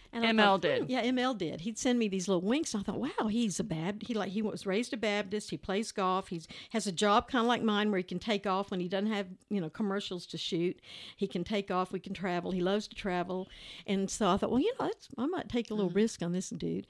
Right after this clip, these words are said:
Speaker 1: And so, sure enough, I answered back. And so for about three months, we were back and forth on email. And then finally said, um, "Well, do you wanna, do you wanna maybe meet sometime?" So it was in May of two thousand five.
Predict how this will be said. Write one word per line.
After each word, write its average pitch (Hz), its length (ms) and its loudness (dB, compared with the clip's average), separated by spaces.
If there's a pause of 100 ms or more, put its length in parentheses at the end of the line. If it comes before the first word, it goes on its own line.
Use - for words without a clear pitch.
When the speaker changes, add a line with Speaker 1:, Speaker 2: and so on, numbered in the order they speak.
(500)
Speaker 1:
And 233 180 6
so, 254 440 6
sure 269 180 2
enough, 214 340 4
I 196 160 4 (220)
answered 220 380 2
back. 175 320 4
And 208 100 0
so 208 220 4
for - 100 2
about 208 240 2
three 302 220 2
months, 240 420 4
we 226 120 0
were 185 200 0 (460)
back 202 260 0
and 214 100 0
forth 196 300 -2
on 175 140 -2
email. 175 520 -4 (380)
And 208 100 0
then 208 140 2
finally 262 400 2
said, 202 560 0
um, 185 460 -2 (180)
"Well, 226 160 -4
do 214 100 -2
you 233 80 0
wanna, 208 420 0 (100)
do 226 80 -6
you 220 60 -2
wanna 208 340 -2
maybe 208 340 -2
meet 180 400 0
sometime?" 285 680 0
So - 160 0
it - 20 2
was 202 160 2
in 190 160 4
May 226 380 6
of 180 100 0
two 254 160 0
thousand 220 460 0 (120)
five. 185 640 0